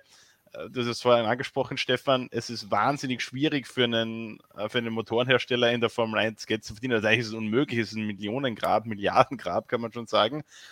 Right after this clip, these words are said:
Und die Frage, die ich mir stelle, ist, mit welcher Intuition, mit welchen, mit welchen Hoffnungen geht man heutzutage als Motorenhersteller in die Formel eins?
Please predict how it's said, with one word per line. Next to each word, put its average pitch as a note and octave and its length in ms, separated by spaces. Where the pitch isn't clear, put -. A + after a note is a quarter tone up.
Und C3 240
die C3+ 120
Frage, C3 300
die E3+ 80
ich D#3+ 100
mir E3 140
stelle, C#3 280
ist, C#3+ 300
mit A#2 240
welcher C3+ 460
Intuition, C3 720
mit B2 180
welchen, B2 460
mit A2+ 120
welchen A#2 320
Hoffnungen D3 600
geht B2 200
man C#3 160
heutzutage B2+ 640
als A2+ 140
Motorenhersteller A#2+ 880
in A#2 60
die A2+ 80
Formel G#2 340
eins? A#2 420